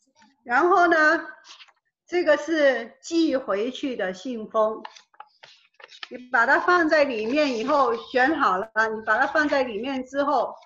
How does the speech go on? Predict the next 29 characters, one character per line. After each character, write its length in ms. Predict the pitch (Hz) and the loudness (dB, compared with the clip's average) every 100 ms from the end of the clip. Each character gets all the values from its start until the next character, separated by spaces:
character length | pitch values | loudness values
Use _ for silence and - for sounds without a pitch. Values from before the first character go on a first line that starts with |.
| _ _ _ _ | _ _ _ _
封 260 | 330 349 349 | 0 2 2
好， 440 | - 208 180 - - _ _ _ _ _ _ _ _ _ | 0 0 -2 -6 -12 _ _ _ _ _ _ _ _ _
这 140 | 285 277 | -4 -2
边 560 | 277 277 285 269 - - | -2 -2 -4 -8 -12 -6
要 200 | 240 226 | -4 -4
签 400 | - - 247 247 | -8 -10 -8 -6
名， 400 | 214 185 208 - _ _ _ _ _ _ _ _ | -6 -6 -6 -12 _ _ _ _ _ _ _ _
这 60 | 269 | -8
个 100 | 247 | -8
地 180 | 247 226 | -6 -10
方 360 | 226 214 220 - _ _ _ _ _ _ _ _ | -4 -4 -4 -10 _ _ _ _ _ _ _ _
要 220 | 262 247 | 0 0
签 640 | 233 - 269 262 269 277 277 _ _ _ | -2 -6 -6 -6 -6 -8 -12 _ _ _
你 400 | 185 196 190 170 | -10 -8 -8 -6
的 160 | 226 | -6
名 380 | 208 190 196 247 | -6 -6 -8 -8
字， 320 | 247 277 220 - _ _ _ _ _ _ _ _ _ | -6 -4 -4 -6 _ _ _ _ _ _ _ _ _
这 100 | 233 | -12
个 80 | 202 | -8
地 160 | 196 | -8
方， 380 | 190 190 175 214 _ _ _ _ _ _ _ _ | -10 -12 -12 -14 _ _ _ _ _ _ _ _
嗯， 240 | 196 170 - _ _ - | -14 -14 -16 _ _ -16
倒 140 | 185 | -14
过 220 | 160 151 - | -12 -14 -14
来， 200 | - - _ _ _ _ _ _ _ _ _ - | -16 -20 _ _ _ _ _ _ _ _ _ -12
这 60 | |
个 60 | 226 | -8
地 120 | 196 | -8
方 380 | 196 185 175 | -8 -10 -12